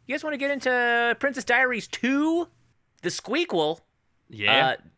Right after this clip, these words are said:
Speaker 1: Joe, I, uh, I, you, you picked out Princess Diaries two. Um,
Speaker 2: You
Speaker 1: and,
Speaker 2: have to
Speaker 1: uh,
Speaker 2: review it, nerd.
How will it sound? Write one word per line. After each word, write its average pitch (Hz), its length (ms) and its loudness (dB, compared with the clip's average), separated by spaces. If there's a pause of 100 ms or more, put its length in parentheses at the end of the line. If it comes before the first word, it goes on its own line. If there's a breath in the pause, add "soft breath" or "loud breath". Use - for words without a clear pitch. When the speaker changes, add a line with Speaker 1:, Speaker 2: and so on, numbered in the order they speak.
(580)
Speaker 1:
Joe, 214 420 0
I, 160 200 2
uh, 127 180 2
I, - 140 0
you, 180 260 -8
you 185 160 -6
picked 190 280 -4
out 123 300 0 (440)
Princess 123 320 -4
Diaries 98 420 -2
two. 92 360 -6 (540)
Um, 90 480 -6 (220)
Speaker 2:
You 104 80 -6
Speaker 1:
and, 117 60 2
Speaker 2:
have 123 100 0
to 127 140 -2
Speaker 1:
uh, 127 40 -2
Speaker 2:
review 120 360 -4
it, 104 100 -6
nerd. 120 380 -4